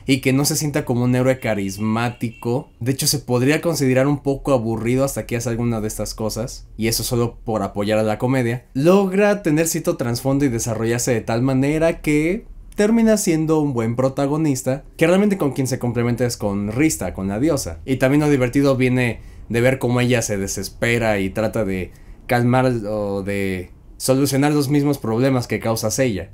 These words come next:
Suele ser un poco repetitivo, así que se entiende que ay-, aburra en ciertos momentos, porque pues sí, como digo, el gancho del anime es ese. Entonces, tanto tiempo, los mismos chistes, llega, llega a ser un poco tedioso.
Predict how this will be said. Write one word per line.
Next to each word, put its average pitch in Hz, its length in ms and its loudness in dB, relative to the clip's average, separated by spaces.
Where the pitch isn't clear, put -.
Suele 202 320 4
ser 208 160 2
un 196 100 2
poco 190 220 0
repetitivo, 147 600 2
así 143 200 0
que 151 100 -2
se 127 120 -2
entiende 135 520 2
que 110 140 -2
ay-, 104 360 -2
aburra 127 520 2
en 113 120 0
ciertos 117 360 -2
momentos, 107 800 -2
porque 247 280 4
pues 170 220 0
sí, 160 580 4
como 127 280 2
digo, 139 380 2
el 123 100 2
gancho 120 340 0
del 107 140 0
anime 104 400 0
es - 160 -4
ese. 107 420 -2
Entonces, 135 1040 0
tanto 139 380 0
tiempo, 135 600 2
los 113 140 0
mismos 123 340 0
chistes, 120 520 -2
llega, 110 520 -2
llega 147 240 0
a 147 40 -4
ser 156 140 0
un 143 120 -2
poco 120 260 -2
tedioso. 113 540 -4